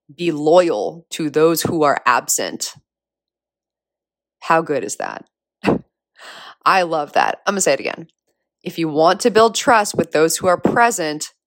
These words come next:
be loyal to those who are absent. The point is that you build trust with others through your behavior. You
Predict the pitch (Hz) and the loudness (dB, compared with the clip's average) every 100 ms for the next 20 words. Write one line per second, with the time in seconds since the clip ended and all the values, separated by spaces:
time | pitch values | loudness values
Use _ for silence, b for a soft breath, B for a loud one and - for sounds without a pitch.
0 | _ 170 160 151 175 208 208 214 220 165 | _ -6 -4 0 4 4 2 0 -4 0
1 | 165 160 160 160 156 - - 156 156 - | 2 2 2 0 0 -2 0 0 0 -8
2 | 53 - - _ _ _ _ _ _ _ | -10 -16 -20 _ _ _ _ _ _ _
3 | _ _ _ 180 - - 226 208 190 180 | _ _ _ -6 -4 -4 -4 -4 -6 -8
4 | 151 175 180 170 - 147 - 160 - 147 | -4 2 2 2 0 0 0 -4 -2 -2
5 | 147 147 - 165 165 151 151 143 147 160 | -2 -6 -10 -8 -8 -6 -6 -6 -8 -8
6 | - 78 - 165 - | -8 -10 -8 -8 -6